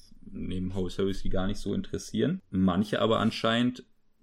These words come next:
gar nicht Tabletop <laughs> spielen, sondern nur, ähm,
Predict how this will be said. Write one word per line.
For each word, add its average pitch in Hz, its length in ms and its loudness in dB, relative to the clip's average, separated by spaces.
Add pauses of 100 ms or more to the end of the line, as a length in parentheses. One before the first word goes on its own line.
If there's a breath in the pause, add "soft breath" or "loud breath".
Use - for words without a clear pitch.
(120)
gar 101 180 2
nicht - 340 0
Tabletop 131 540 2
<laughs> - 20 -8
spielen, 107 360 2
sondern 101 560 0 (340 loud breath)
nur, 104 440 6
ähm, 95 480 4